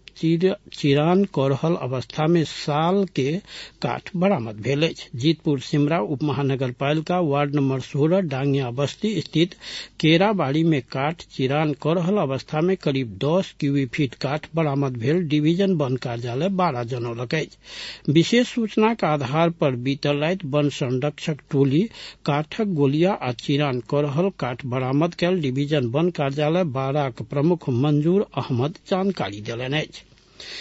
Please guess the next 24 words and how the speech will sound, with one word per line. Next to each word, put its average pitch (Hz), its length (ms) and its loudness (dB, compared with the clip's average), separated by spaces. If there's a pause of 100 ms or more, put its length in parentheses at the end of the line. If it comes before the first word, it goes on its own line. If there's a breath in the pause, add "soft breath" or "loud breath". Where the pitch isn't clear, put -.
(280 loud breath)
पेट्रोलियम 226 640 8
पदार्थक 175 640 2
मूल्य 170 600 4
में 233 320 4 (300)
कयल 196 480 4 (300)
वृद्धिक 160 560 2
विरोध 160 340 4
करैत 180 420 4
नेत्र 170 420 4
विक्रम 208 420 2
चंद्र 151 360 2
विप्लव 143 420 0
नेतृत्वक 151 720 0
नेकपा 160 720 2 (1400 loud breath)
द्वारा 160 380 4 (180)
कयल 160 520 2
नेपाल 151 520 2
बंदक 165 500 2
कारण 151 420 2
प्रदेश 147 420 0
दू 170 180 0
में 180 240 6 (140)
आंशिक 156 460 0
प्रभाव 123 420 -4